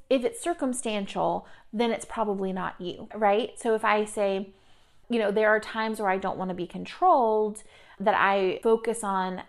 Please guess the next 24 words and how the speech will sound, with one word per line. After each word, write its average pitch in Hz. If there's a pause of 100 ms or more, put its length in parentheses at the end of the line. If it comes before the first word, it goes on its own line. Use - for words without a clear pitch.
not 196
being 190
controlled 196 (500)
versus 190 (420)
I 202
don't 196
want 180
to 190
be 180
trapped 175
in 180
emotional 175
pain, 214 (200)
that 254 (400)
the 202
one 269
of 277
those 208
is 196
temporary, 202
one 214
of 208
those 185
is 175